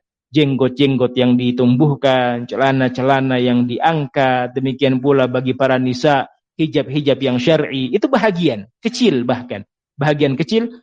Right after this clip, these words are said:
dari sunnah-sunnah yang ditinggalkan oleh baginda Rasulullah sallallahu alaihi wasallam. Banyak sekali sunnah-sunnah beliau alaihi salatu wassalam, ajaran-ajaran beliau yang tidak boleh kita acuhkan, menjaga kehormatan seorang muslim,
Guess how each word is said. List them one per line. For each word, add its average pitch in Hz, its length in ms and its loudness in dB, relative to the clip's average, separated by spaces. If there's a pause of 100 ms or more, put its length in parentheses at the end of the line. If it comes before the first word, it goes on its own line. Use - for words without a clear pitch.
(120)
dari 139 240 2
sunnah-sunnah 156 640 2
yang 139 160 0
ditinggalkan 147 640 2 (240)
oleh 147 160 2
baginda 143 400 4
Rasulullah 147 720 2
sallallahu 143 640 0
alaihi 131 240 0
wasallam. 123 480 -2
Banyak 262 320 2
sekali 135 400 -2 (240)
sunnah-sunnah 147 720 -2
beliau 143 400 2 (300)
alaihi 143 240 2
salatu 135 400 0
wassalam, 143 560 -2
ajaran-ajaran 139 880 -2
beliau 143 320 4
yang 123 80 -6
tidak 185 240 0
boleh 139 240 0
kita 139 240 -4
acuhkan, 170 480 0 (320)
menjaga 135 400 2
kehormatan 127 640 -2
seorang 123 320 0
muslim, 135 720 0